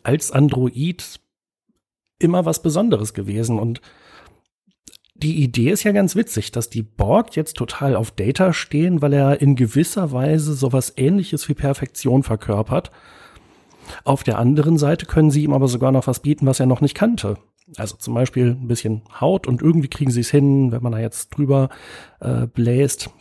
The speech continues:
dass sich dann, äh, Gänsehaut bildet und das ist für ihn eine vollkommen neue Erfahrung.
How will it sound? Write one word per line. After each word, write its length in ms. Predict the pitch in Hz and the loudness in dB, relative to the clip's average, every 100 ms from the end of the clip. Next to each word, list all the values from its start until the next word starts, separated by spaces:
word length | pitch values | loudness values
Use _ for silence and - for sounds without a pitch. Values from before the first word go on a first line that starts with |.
| _ - | _ -4
dass 160 | 120 | -2
sich 120 | 135 | -4
dann, 280 | - 113 117 | -4 -2 0
äh, 220 | 113 110 110 | 0 0 0
Gänsehaut 580 | 147 147 110 127 - | 2 2 0 -2 -4
bildet 400 | - 117 123 131 | -2 2 2 2
und 80 | 120 | 0
das 160 | 113 - | -2 -2
ist 80 | 127 | -4
für 120 | 123 | -2
ihn 80 | 117 | 0
eine 100 | 117 | 0
vollkommen 640 | - 120 120 - 120 117 | 0 -2 -2 -4 -4 -2
neue 260 | 110 123 117 | 0 2 0
Erfahrung. 880 | 117 - - 104 113 113 117 120 | -2 -6 -6 -4 -2 -2 -2 -2